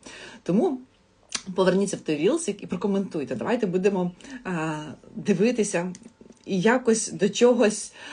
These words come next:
разом доходити. Тому що мене питають: «А який висновок?» Я ще не знаю, який висновок. У нас зараз процес, у нас процес дослідження. Ми до цього дійдемо. Да? Да. Все.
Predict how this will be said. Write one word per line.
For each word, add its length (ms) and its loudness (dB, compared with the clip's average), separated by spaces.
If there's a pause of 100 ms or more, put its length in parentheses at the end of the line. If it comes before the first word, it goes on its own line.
(160)
разом 380 2
доходити. 640 0
Тому 220 -2
що 140 -2
мене 200 2
питають: 360 -2
«А 40 0
який 200 0
висновок?» 500 0 (200)
Я 120 0
ще 120 -2
не 100 4
знаю, 200 4
який 220 4
висновок. 520 0
У 40 -4
нас 220 2
зараз 220 2
процес, 460 0
у 40 -4
нас 120 0
процес 300 0
дослідження. 680 -4
Ми 180 0
до 120 2
цього 260 2
дійдемо. 560 -4 (220)
Да? 300 4
Да. 200 -8 (320)
Все. 240 2